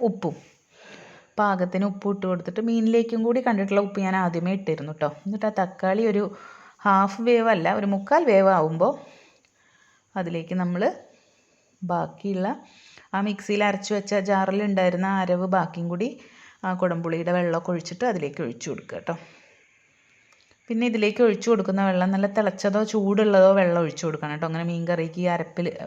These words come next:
അരപ്പ് ഒഴിച്ചതിന് ശേഷം ഒഴിച്ചു കൊടുക്കുന്ന വെള്ളം എപ്പോഴും ശ്രദ്ധിക്കുക, ചൂടുവെള്ളം ഒഴിച്ചു കൊടുക്കണം. ഇതൊക്കെ മീൻ കറിയുടെ ടേസ്റ്റ് കൂടുന്ന ടിപ്സാണ്. പിന്നെ അതുപോലെ ഈ വെള്ളം ഒഴിച്ചു കൊടുത്ത ഈ പുളിവെള്ളം, ഈ മസാലയിലുള്ള ഈ പുളിവെള്ളത്തിലേക്ക് തിളച്ച ഉടനെ മീൻ ഇടരുത്.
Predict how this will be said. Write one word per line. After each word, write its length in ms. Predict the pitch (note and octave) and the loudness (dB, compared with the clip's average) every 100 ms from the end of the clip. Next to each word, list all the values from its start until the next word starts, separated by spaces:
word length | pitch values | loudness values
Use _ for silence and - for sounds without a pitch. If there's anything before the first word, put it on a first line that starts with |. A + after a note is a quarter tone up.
| - _ G3 | -16 _ -4
അരപ്പ് 260 | E3 D#3+ F#3+ | -4 -4 -2
ഒഴിച്ചതിന് 380 | F#3 F3+ F3+ E3+ F3+ | -2 -2 -4 -2 0
ശേഷം 240 | E3+ E3+ F3+ | 0 0 -4
ഒഴിച്ചു 220 | E3 F3 | -4 -6
കൊടുക്കുന്ന 320 | E3+ E3 E3+ F3 | -6 -4 -4 -4
വെള്ളം 180 | E3 F3+ | -2 -2
എപ്പോഴും 340 | F3+ - A#3+ B3+ | -4 0 2 2
ശ്രദ്ധിക്കുക, 400 | G#3+ D#3 D#3 F3+ F3+ G#3+ | 0 -4 -4 -6 -4 -2
ചൂടുവെള്ളം 580 | G3+ G3 G3+ F#3 F#3+ A#3 | 0 2 2 2 2 0
ഒഴിച്ചു 240 | F3+ - D3+ | -2 -4 -8
കൊടുക്കണം. 360 | D3 - - - - - - - - _ - | -8 -10 -12 -14 -20 -20 -20 -20 -20 _ -6
ഇതൊക്കെ 200 | G#3 G#3 A3 | -4 0 0
മീൻ 140 | G3+ F3+ | 2 2
കറിയുടെ 340 | F3+ F3+ F3 F#3 | 2 2 0 0
ടേസ്റ്റ് 320 | G3+ E3 - F#3+ | -2 -2 -6 -6
കൂടുന്ന 260 | F#3 E3+ F3+ | -4 -4 -4
ടിപ്സാണ്. 440 | F#3+ F#3+ - C3+ B2 - _ - - - - _ | -4 -6 -12 -12 -12 -18 _ -20 -20 -20 -20 _
പിന്നെ 140 | A#3 B3+ | 4 6
അതുപോലെ 300 | G3 F#3+ G#3 A3 | 8 6 6 4
ഈ 20 | A3 | 4
വെള്ളം 200 | G#3 A3+ | 4 6
ഒഴിച്ചു 200 | A#3 A3+ G3+ | 4 2 -2
കൊടുത്ത 240 | G3 F#3 G3 | -2 0 -2
ഈ 20 | G3 | -2
പുളിവെള്ളം, 480 | G3 F#3 F3+ F3+ G3 A3 - | 0 2 4 4 2 -2 -2
ഈ 20 | F#3+ | 0
മസാലയിലുള്ള 680 | G3 G3 G3 G3 G3+ G#3+ G3+ G3 | 0 2 0 2 2 2 2 2
ഈ 20 | G3 | 0
പുളിവെള്ളത്തിലേക്ക് 800 | F#3 F3+ F3+ F3 F3 F3 F3 G3+ | 2 2 2 0 0 -2 -2 -2
തിളച്ച 280 | G3+ G3 G3 A#3+ | 0 0 2 2
ഉടനെ 300 | G3 F#3+ G3 A3 | 4 2 2 2
മീൻ 200 | G3+ F3 F3 | 2 0 0
ഇടരുത്. 320 | D#3+ D3+ E3 | -2 -4 -4